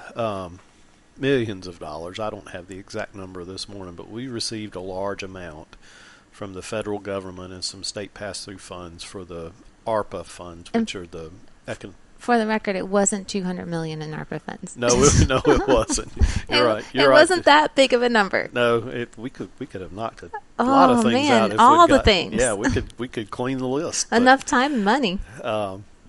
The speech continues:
Speaker 1: but no, two point four million. Uh, the, these are the federal funds that came through as part of the pandemic recovery, trying to, um, get projects moving forward again.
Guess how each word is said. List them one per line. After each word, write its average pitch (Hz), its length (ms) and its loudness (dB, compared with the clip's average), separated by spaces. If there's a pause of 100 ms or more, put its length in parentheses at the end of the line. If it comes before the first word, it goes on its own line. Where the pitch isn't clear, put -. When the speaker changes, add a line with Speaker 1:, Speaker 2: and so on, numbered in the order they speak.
(200)
Speaker 1:
but 101 160 -10
no, 92 180 -12
two 151 220 -6
point 139 260 0
four 113 300 -6
million. 101 580 -10
Uh, 90 240 -14
the, 117 340 -8
these 127 240 -6
are 110 160 -4
the 98 120 -12
federal 107 420 -6
funds 98 480 -12
that 95 160 -16 (220)
came 107 340 -10
through 104 560 -8 (240)
as - 140 -14
part 98 280 -8
of 85 60 -12
the 90 80 -16
pandemic 98 720 -12
recovery, 95 640 -10 (500)
trying 104 340 -8
to, 92 320 -10 (300)
um, 78 280 -16 (640)
get - 200 -8
projects 117 500 -2
moving 107 320 -10
forward 110 400 -6
again. 95 480 -12